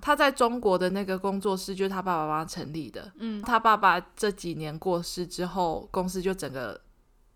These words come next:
Speaker 1: 就是变成他的了。
Speaker 2: 嗯，嗯，嗯。
Speaker 1: 所以他现在算是一个公司的老板。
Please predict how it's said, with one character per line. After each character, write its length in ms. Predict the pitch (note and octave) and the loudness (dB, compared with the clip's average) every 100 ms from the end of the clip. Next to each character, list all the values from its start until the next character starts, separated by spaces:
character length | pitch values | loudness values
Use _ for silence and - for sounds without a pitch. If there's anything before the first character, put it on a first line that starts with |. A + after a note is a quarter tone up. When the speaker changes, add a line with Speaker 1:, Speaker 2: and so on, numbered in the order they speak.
| _ - | _ -4
Speaker 1:
就 100 | F#3 | -2
是 60 | |
变 180 | F#3 E3 | 0 -2
成 140 | D#3 C#3 | -2 -8
他 220 | - - | -6 -6
的 120 | - | -6
了。 160 | - - - | -12 -16 -8
Speaker 2:
嗯， 60 | G3 | -6
嗯， 340 | F3+ F3 F#3 | -4 -6 -8
嗯。 40 | |
Speaker 1:
所 120 | - A3 | 0 2
以 20 | |
他 120 | G#3+ | 2
现 160 | G#3+ G#3 | 2 0
在 80 | |
算 180 | G3+ G3+ | 0 -2
是 160 | G3 G3+ | 0 -2
一 60 | |
个 100 | F3 | -2
公 180 | E3+ F3 | -4 -6
司 140 | - F3 | -4 -4
的 60 | |
老 200 | C#3 A#2 | -2 -6
板。 240 | A2+ F#2+ | -6 -8